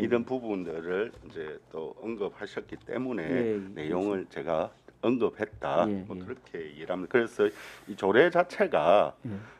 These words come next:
Speaker 1: 그 소상공인연합회나 지회에 대한 단체를 지원할 수 있는 보강을 하고 있기 때문에
Speaker 2: 예, 예.
Speaker 1: 뭐 그것이, 어, 충분히 이해되는 측면이 있다고 다시 한번 말씀드립니다.
Speaker 2: 예.
Speaker 1: 다만,
Speaker 2: 예.
Speaker 1: 음.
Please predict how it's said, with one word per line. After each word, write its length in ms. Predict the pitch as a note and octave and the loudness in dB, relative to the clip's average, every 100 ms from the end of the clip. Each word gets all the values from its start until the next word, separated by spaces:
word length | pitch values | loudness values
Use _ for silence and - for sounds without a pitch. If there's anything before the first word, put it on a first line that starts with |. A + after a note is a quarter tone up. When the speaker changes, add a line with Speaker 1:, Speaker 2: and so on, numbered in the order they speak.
| _ | _
Speaker 1:
그 220 | F#2 F#2 | -6 -4
소상공인연합회나 1200 | F2 G2 B2 B2+ B2 A#2+ B2 A#2 A2+ A2+ A2 G#2+ | 0 0 2 2 0 0 2 2 2 -2 0 -2
지회에 580 | - - C#3+ D3+ B2+ F#2 | -4 -2 2 4 4 2
대한 380 | - D2 F2+ F2+ | 0 0 0 0
단체를 800 | G#2+ D3 - - D#2 E2 G#2+ B2 | -2 -2 -4 -8 -4 2 2 2
지원할 420 | A2+ C3+ C3 C3+ | 0 2 2 -2
수 120 | B2+ | -4
있는 160 | G2+ F2+ | -6 -6
보강을 460 | - D#2+ G#2 C#3 | -4 4 4 4
하고 380 | - F#3 F3 G#2+ | 0 -2 0 -4
있기 220 | D3+ - | -4 -8
때문에 540 | - - A#2 D3 C3 B2 | -8 0 0 2 0 2
Speaker 2:
예, 360 | A2 A2 F#2 | 4 4 2
예. 100 | F#2+ F#2 - - - - | -2 -10 -14 -20 -20 -10
Speaker 1:
뭐 240 | F#2+ F2+ | -4 -4
그것이, 360 | - A#2 C#3 - _ - _ _ | -2 -2 -2 -6 _ -20 _ _
어, 160 | F#2 F2 | -6 -4
충분히 380 | - C#3+ A2+ F2+ | -4 -4 -2 -4
이해되는 680 | D2 D#2 G2+ A2 F#2+ F#2+ | -4 0 2 2 0 -2
측면이 440 | F#2+ A2+ G#2+ A2 F2+ | -6 -8 -6 -6 -6
있다고 520 | D2+ - E2 D2 C#2+ | -10 -6 -6 -6 -10
다시 280 | - G#2+ G2 | -10 -10 -12
한번 320 | F2 E2+ F2+ - - - | -14 -12 -12 -14 -20 -16
말씀드립니다. 960 | C#2+ - - A#2+ A#2 B2+ G#2+ D2 - - | -16 -12 -12 -6 -2 -2 -4 -12 -14 -6
Speaker 2:
예. 180 | G#2 G2 | -4 0
Speaker 1:
다만, 320 | E2+ F2 G2+ G2+ | 0 2 0 -4
Speaker 2:
예. 60 | |
Speaker 1:
음. 180 | G2 F2 | -10 -10